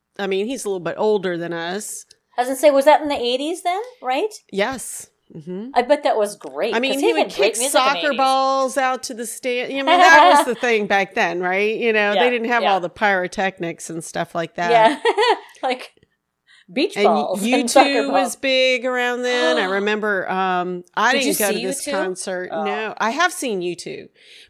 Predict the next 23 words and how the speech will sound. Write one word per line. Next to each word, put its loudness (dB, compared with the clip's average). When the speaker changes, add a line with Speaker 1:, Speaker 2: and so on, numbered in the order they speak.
Speaker 1:
but 2
at 0
that 4
Speaker 2:
Love -6
to -8
see -14
Speaker 1:
time, -6
Speaker 2:
U -14
two. -16
Speaker 1:
I -4
was -8
a -10
semester -8
abroad -6
in -12
Paris, -8
and -10
I -8
remember -6
one -4
of -8
the -2
other -6